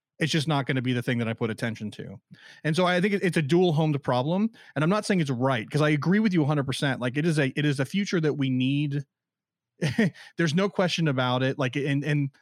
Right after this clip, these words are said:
the sooner you do it, the less painful it's gonna be, the less costly it's going to be. But at the same time, when you have a limited number of resources and a finite amount of budget, and networking isn't your business, all of a sudden, you know, i-,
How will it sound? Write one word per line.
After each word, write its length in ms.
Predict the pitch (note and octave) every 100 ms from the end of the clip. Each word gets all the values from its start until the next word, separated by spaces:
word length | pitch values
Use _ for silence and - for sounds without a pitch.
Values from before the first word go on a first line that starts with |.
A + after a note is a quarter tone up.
| -
the 60 | C#3+
sooner 320 | - A3 A3
you 180 | G#3 F#3
do 220 | D#3+ F3+
it, 80 | E3+
the 80 | C#3
less 180 | D3+
painful 400 | - D#3+ D#3 D3
it's 100 | C#3
gonna 160 | C#3+ C3+
be, 160 | C3 C3
the 100 | A#2+
less 140 | A2+
costly 440 | - C3+ C3 B2
it's 100 | A#2+
going 220 | - G#2 F#2+
to 40 |
be. 240 | - - - _ _ _ _ -
But 480 | C3+ F#3 - - - _ _ _ _ _ _ _ _
at 120 | C#3 C#3
the 60 |
same 200 | D3 D3
time, 500 | C#3+ F3 C#3 C3 C#3 _ _ _ _ _
when 160 | B2+ D3+
you 80 | D#3
have 140 | D#3+
a 20 |
limited 320 | D3+ F3 F3+
number 220 | E3+ E3+ D#3+
of 80 |
resources 600 | D3 C3+ C#3+ C#3 F#3+ A3+ - _ -
and 120 | D3
a 60 | C3+
finite 320 | D#3+ D#3+ D3+
amount 220 | D3 C#3+
of 40 | C3+
budget, 320 | B2+ D#3 G#3+ - _ _ _ -
and 180 | D3
networking 460 | D3+ - G3 F#3 F3
isn't 280 | E3+ D#3+ F3+
your 160 | D3+ C#3+
business, 560 | F3 C3+ A2+ - - _ _ _ _ _ _ _ -
all 180 | D3
of 80 | D3
a 40 | C#3+
sudden, 460 | F3 D3 B2+ B2+ _ _ _ _
you 80 | D#3
know, 320 | C#3+ B2+ B2+ -
i-, 220 | - D3+